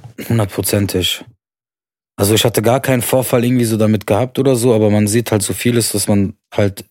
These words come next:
Leute, die sich damit auskennen und die sowas drauf haben,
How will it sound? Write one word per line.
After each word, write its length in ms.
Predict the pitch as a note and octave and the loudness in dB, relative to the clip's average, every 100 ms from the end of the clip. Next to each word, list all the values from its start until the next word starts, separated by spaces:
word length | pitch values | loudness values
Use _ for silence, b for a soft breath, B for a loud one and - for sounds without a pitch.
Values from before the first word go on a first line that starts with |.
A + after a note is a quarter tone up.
| _ | _
Leute, 260 | A#2+ B2 A#2 | 0 0 0
die 80 | G#2+ | -4
sich 160 | G2+ | -2
damit 280 | - G#2 G2 | 0 0 0
auskennen 600 | B2 D3 - E3 F3+ G3 _ _ _ _ - B B _ _ | 0 0 0 0 2 0 _ _ _ _ -20 B B _ _
und 100 | G#2 G#2 | -2 0
die 60 | |
sowas 360 | G#2+ G2+ G2+ - | 2 2 0 -4
drauf 420 | G2 G#2+ C3+ - | 0 2 2 0
haben, 480 | D3 D#3 E3 F3+ F3 | 2 2 2 0 -2